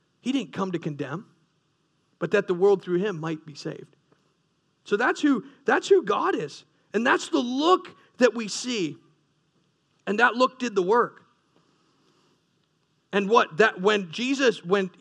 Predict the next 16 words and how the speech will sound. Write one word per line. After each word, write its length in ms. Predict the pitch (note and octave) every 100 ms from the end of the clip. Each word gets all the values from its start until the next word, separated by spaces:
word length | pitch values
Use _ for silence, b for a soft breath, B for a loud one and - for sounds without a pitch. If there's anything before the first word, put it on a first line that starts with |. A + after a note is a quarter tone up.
| _
when 280 | F3+ F#3+ F3 _ - - _ -
Jesus 460 | A#3+ D4 D4 -
looked, 340 | C4 C4 - - _
Peter 320 | - A#3+ B3+ B3
remembered. 640 | F#3+ F3 E3+ C#3+ - _ _ _ _ _ _ _ _ _ _ _ _ _ _ _ _ -
And 160 | F#3+
then 200 | F#3+ G#3+
Peter 280 | E3+ G#3 A#3+
went 160 | G#3 G3
out 200 | G3+ D#3+
and 120 | E3+
he 140 | F3+
wept 400 | G3 F#3 F3 C#3
bitterly. 480 | D#3 E3+ F3+ C#3+ C3+
And 120 | C3+
that's, 360 | D3+ F#3 -